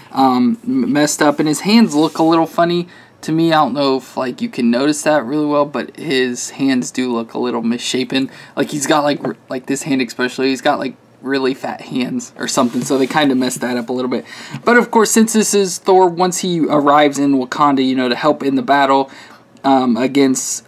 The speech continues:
uh, Thanos's whatever the weird thing <laughs> monsters were called, um, he comes back with his new weapon, which, again, I can't remember what this called, if it's Stormbreaker or Stormbringer. It's something like that, but of course we have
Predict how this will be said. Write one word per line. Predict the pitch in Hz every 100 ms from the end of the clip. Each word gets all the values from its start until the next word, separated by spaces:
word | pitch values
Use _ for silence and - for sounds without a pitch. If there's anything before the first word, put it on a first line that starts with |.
| -
uh, | 131 127
Thanos's | 123 160 151 139 - 131 127 - 113
whatever | 120 127 127 135 131 - _ - 101 -
the | 139
weird | 135 139 131
thing | 147 151
<laughs> | 151
monsters | 143 123 156 135
were | 135
called, | - 139 139 - - - -
um, | 165 170 160
he | 175
comes | 185 202 170
back | 180 -
with | 175
his | 165 165
new | 165
weapon, | 156 156 165 160
which, | 156 - - _
again, | 147 139 175 175
I | 151
can't | - 190
remember | 180 175 165
what | 170
this | 156 -
called, | 151 151
if | 165 139
it's | 113 - -
Stormbreaker | 135 151 165 127 135 185 220
or | 214 143 143
Stormbringer. | - 143 147 127 127 156 165 165 165 - -
It's | - 139
something | - 170 170 170
like | 156 156
that, | 147
but | 147
of | 143
course | - 160 151 151
we | 151
have | 147 147 147